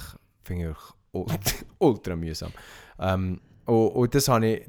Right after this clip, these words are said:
das, das ist so ein Punkt. Ähm, oder Gebetsabend, wo ich dann gemerkt habe, hey, nein, es, es geht gar nicht darum, ob es jetzt für mich ein cooler Abend ist oder nicht. Es geht darum, dass ich mich entscheide,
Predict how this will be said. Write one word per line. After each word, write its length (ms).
das, 160
das 140
ist 80
so 100
ein 160
Punkt. 540
Ähm, 240
oder 260
Gebetsabend, 720
wo 60
ich 160
dann 220
gemerkt 420
habe, 240
hey, 220
nein, 340
es, 220
es 240
geht 380
gar 200
nicht 240
darum, 380
ob 180
es 120
jetzt 160
für 100
mich 220
ein 80
cooler 340
Abend 280
ist 60
oder 160
nicht. 200
Es 120
geht 240
darum, 180
dass 160
ich 120
mich 260
entscheide, 720